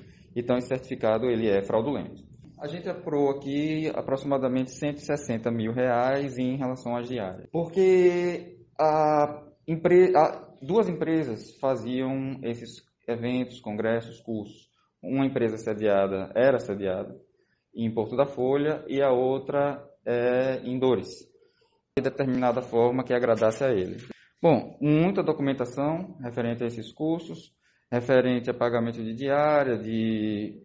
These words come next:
é, gratificações especiais, é, contratos.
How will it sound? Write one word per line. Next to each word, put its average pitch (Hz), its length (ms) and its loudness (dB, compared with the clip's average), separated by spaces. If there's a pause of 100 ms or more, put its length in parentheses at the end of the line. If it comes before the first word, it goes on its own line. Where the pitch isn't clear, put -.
(120)
é, 104 200 -2
gratificações 110 760 -4
especiais, 127 840 0 (800)
é, 104 1040 0
contratos. 139 840 2